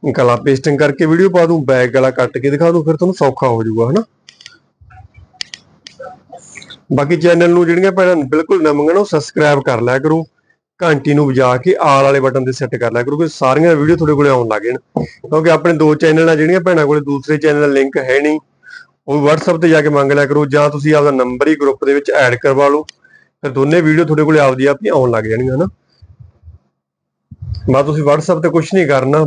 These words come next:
ਬੋਲ ਕੇ ਭੇਜ ਸਕਦੇ ਹੋ, ਲਿਖ ਕੇ ਭੇਜ ਸਕਦੇ ਹੋ, ਲਿਖ ਕੇ ਵੀ ਮੈਨੂੰ ਸਮਝ ਆ ਜਾਊਗੀ, ਹਨਾ। ਬਾਈ ਸਾਡਾ ਨੰਬਰ ਜਿਹੜਾ ਗਰੁੱਪ ਦੇ ਵਿੱਚ ਐਡ ਕਰ ਦਿਓ, ਸਾਨੂੰ ਦੋਨੇ ਚੈਨਲਾਂ ਦੀ ਵੀਡੀਓ ਚਾਹੀਦੀ ਹੁੰਦੀਆਂ, ਹਨਾ।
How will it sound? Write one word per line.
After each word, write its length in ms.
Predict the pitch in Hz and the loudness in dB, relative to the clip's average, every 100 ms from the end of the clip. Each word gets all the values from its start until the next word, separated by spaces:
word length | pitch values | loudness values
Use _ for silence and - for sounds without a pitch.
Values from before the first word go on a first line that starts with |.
| 127 | 0
ਬੋਲ 240 | 123 123 | 0 0
ਕੇ 100 | 127 | 0
ਭੇਜ 240 | 143 165 139 | 0 0 2
ਸਕਦੇ 300 | 156 143 151 | 0 0 0
ਹੋ, 200 | 151 151 _ _ _ _ _ | 0 -4 _ _ _ _ _
ਲਿਖ 300 | 127 131 135 | -2 -2 0
ਕੇ 100 | - | -2
ਭੇਜ 220 | 151 165 | 0 0
ਸਕਦੇ 280 | 151 156 143 | 0 0 2
ਹੋ, 40 | 147 | 2
ਲਿਖ 200 | 135 123 | 0 -2
ਕੇ 100 | 143 | -2
ਵੀ 100 | 139 | 0
ਮੈਨੂੰ 180 | 151 139 | 0 0
ਸਮਝ 280 | 135 123 135 | 0 0 0
ਆ 120 | 123 | 0
ਜਾਊਗੀ, 200 | 110 113 | 0 0
ਹਨਾ। 140 | 127 240 - - _ _ _ _ | 0 -2 -4 -20 _ _ _ _
ਬਾਈ 240 | - 135 143 | -6 -2 0
ਸਾਡਾ 200 | 151 143 | 2 2
ਨੰਬਰ 320 | 127 123 127 | 0 0 0
ਜਿਹੜਾ 200 | 131 165 | 2 0
ਗਰੁੱਪ 320 | 135 123 - | 0 -2 0
ਦੇ 80 | 123 | -2
ਵਿੱਚ 160 | 120 | 0
ਐਡ 180 | 127 113 | 0 -2
ਕਰ 220 | 110 120 | -2 -4
ਦਿਓ, 220 | 113 156 180 - - _ _ _ _ | -2 -4 -6 -12 -20 _ _ _ _
ਸਾਨੂੰ 220 | 127 135 | -4 -2
ਦੋਨੇ 220 | 131 139 156 156 | 0 2 0 -2
ਚੈਨਲਾਂ 340 | - 143 131 127 | -2 0 2 0
ਦੀ 60 | |
ਵੀਡੀਓ 220 | 123 131 | 0 -2
ਚਾਹੀਦੀ 300 | 131 113 117 | 0 0 0
ਹੁੰਦੀਆਂ, 320 | 127 113 110 | 0 -2 -4
ਹਨਾ। 120 | 117 | -4